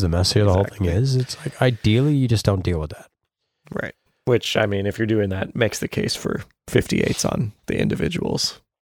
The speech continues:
Speaker 2: Right. Definitely.
Speaker 1: Rather than the spot mics. Yeah. It's, it's
Speaker 2: Definitely.
Speaker 1: hard. I mean, even,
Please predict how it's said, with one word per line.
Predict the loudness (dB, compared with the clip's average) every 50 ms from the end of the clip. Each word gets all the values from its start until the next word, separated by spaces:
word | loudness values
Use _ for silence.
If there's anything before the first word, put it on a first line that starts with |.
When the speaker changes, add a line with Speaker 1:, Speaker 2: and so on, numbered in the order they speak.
| _ _ _ _ _ _ _ -20 -20 -20 _ _ _ _ 0
Speaker 2:
Right. | 0 0 0 -2 -8 _ _ _ -10 -4
Definitely. | -2 2 4 6
Speaker 1:
Rather | 4 4 4 2
than | -2 -2 -2
the | -4 -4
spot | -4 -2 0 0 0 -2 -4 -6
mics. | -8 -8 -8 -10 -10 -10
Yeah. | -12 -12 -12 -14 -16 _ _ _ -4
It's, | -4 -4 -2 -4
it's | -4 0
Speaker 2:
Definitely. | 2 2 4 6 6
Speaker 1:
hard. | 8 8 8 6 4
I | 4 2 2
mean, | 2 0 -2
even, | 0 0 2 2 2 2 0 -4